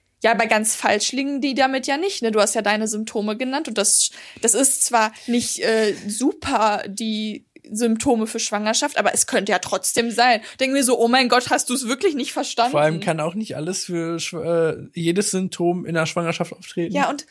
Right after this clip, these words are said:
Speaker 2: Also das ist ja
Speaker 1: also,
Speaker 2: so beliebig, glaub
Speaker 1: als
Speaker 2: ich.
Speaker 1: ob ich aber auch wirklich so blöd bin und nicht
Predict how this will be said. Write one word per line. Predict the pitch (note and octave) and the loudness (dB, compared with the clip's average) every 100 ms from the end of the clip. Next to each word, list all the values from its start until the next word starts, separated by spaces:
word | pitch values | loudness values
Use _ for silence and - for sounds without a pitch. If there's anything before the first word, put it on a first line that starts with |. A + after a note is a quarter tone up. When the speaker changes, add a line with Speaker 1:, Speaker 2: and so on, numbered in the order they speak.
| _ _ - | _ _ -4
Speaker 2:
Also | D3+ D#3 | 2 2
das | F3 | 4
ist | F#3 | 4
ja | |
Speaker 1:
also, | E3+ F3 | 6 6
Speaker 2:
so | G3 | 6
beliebig, | E3+ F3+ F3+ E3+ | 4 2 2 2
glaub | - C#3+ D3+ | 4 4 4
Speaker 1:
als | D#3+ | 2
Speaker 2:
ich. | |
Speaker 1:
ob | - - - - | 0 -2 -4 -10
ich | D#4+ - | -8 -4
aber | - D4+ - | -2 -2 0
auch | D4 D4+ - _ _ _ _ | -2 -4 -12 _ _ _ _
wirklich | C3 E4+ - - - _ _ - | 0 0 0 -8 -10 _ _ -8
so | A3 D#4+ | 0 2
blöd | F4 D#4+ C4+ C4 A4 A#4 - | 4 4 6 6 4 0 -2
bin | C#4+ D#4 | -2 -2
und | - C4+ - | -4 -6 -2
nicht | C4+ F#4 - - | 0 0 -2 -10